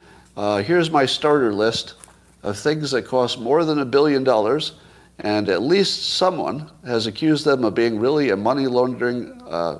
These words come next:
thing. Afghanistan war, Ukraine, vaccines, maybe the pandemic itself, F T X, and climate change.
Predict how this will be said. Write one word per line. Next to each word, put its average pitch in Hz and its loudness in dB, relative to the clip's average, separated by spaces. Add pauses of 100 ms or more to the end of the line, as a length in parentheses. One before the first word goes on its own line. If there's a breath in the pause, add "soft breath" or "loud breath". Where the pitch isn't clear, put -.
(140)
thing. 101 -10 (600 soft breath)
Afghanistan 127 0
war, 127 0 (1200)
Ukraine, 123 0 (1160)
vaccines, 123 -2 (1300)
maybe 85 -4
the 80 -8
pandemic 90 -2
itself, 92 -8 (580 soft breath)
F 131 -4
T 175 0
X, - -2 (800)
and 117 -12
climate 151 2
change. - -10